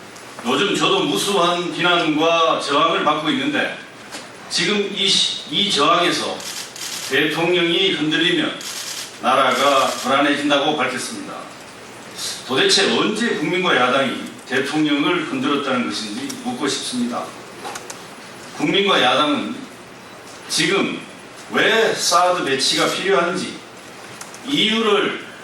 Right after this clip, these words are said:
묻고 답을 듣고 싶을 뿐입니다.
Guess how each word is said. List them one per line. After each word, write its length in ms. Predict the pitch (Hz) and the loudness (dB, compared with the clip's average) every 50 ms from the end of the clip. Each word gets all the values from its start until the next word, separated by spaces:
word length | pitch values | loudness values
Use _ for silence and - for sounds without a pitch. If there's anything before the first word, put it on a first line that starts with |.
| - - - | -16 -10 -6
묻고 840 | 240 - 156 151 - - - 165 175 180 180 180 - - - - - - - - - | -2 -2 -2 -2 -4 -6 -4 0 2 2 4 4 2 0 -4 -6 -10 -14 -16 -14 -4
답을 600 | - 139 147 - 196 202 208 214 214 202 208 - | -2 0 2 2 2 2 2 2 2 0 0 -2
듣고 300 | 160 135 - - 151 156 147 | -6 -8 -4 -2 0 2 2
싶을 400 | - - - - 151 143 123 - | 2 0 -2 -4 -4 -4 -4 -2
뿐입니다. 480 | 139 123 113 110 104 101 95 - - | -2 -2 -2 -2 -4 -6 -8 -10 -12